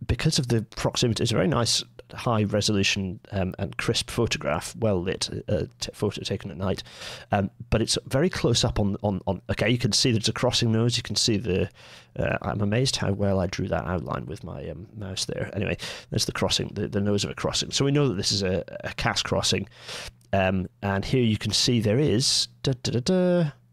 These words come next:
a scallop, a fillet, a, um, a cut shape into the, uh, the foot of the crossing nose here. Um, we've talked about this before in a previous episode. Um, uh, you can, there's stress concentration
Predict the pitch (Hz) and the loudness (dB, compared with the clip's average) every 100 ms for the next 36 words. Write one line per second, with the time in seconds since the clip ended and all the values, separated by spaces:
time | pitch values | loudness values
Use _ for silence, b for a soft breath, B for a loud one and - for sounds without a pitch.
0 | - 151 127 - - - 147 113 - 82 | -4 0 2 2 0 0 2 2 0 0
1 | 107 104 - - 151 101 - - 110 107 | 0 0 -4 -2 0 0 -2 -2 2 2
2 | 107 B B B B B - 95 - 101 | 2 B B B B B -14 -8 -4 -2
3 | - - - - - - - 120 - - | -2 -2 0 2 2 2 2 2 0 0
4 | 110 110 110 - 101 92 92 87 82 87 | 2 2 2 0 2 2 0 -2 -2 0
5 | 85 - - - 95 101 101 - - - | 0 -2 -2 0 -2 0 0 2 0 -2
6 | 80 - 98 98 B B B B - 127 | -2 0 2 2 B B B B -2 -2
7 | B - - 175 - 175 107 - - - | B -12 -8 -2 0 2 0 0 -2 -2
8 | 107 104 101 - 101 139 107 107 92 98 | 2 2 2 -2 0 2 2 2 2 0
9 | 98 - 110 107 110 - - 107 110 107 | 0 -2 0 2 2 -2 -2 0 2 0
10 | - _ - - 107 127 117 120 113 - | -2 _ -16 -6 -2 0 2 2 2 2
11 | 170 - 117 - - 113 - 107 | 2 2 0 2 2 2 2 0